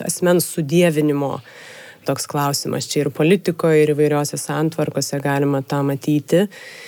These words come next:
Ir nežinau, kiek sociologija į tai pažiūri, bet, e, vat, kodėl žmogus linkęs yra turėti kažką aukščiau savęs. Ir vat, kaip mes pradžioj kalbėjom, kad kažkas tarsi gal padėtų tuos atsakymus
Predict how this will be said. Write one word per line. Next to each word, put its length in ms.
Ir 400
nežinau, 640
kiek 300
sociologija 1040
į 160
tai 220
pažiūri, 720
bet, 360
e, 280
vat, 200
kodėl 800
žmogus 640
linkęs 720
yra 160
turėti 480
kažką 380
aukščiau 560
savęs. 580
Ir 140
vat, 320
kaip 240
mes 180
pradžioj 400
kalbėjom, 540
kad 160
kažkas 400
tarsi 320
gal 160
padėtų 420
tuos 220
atsakymus 720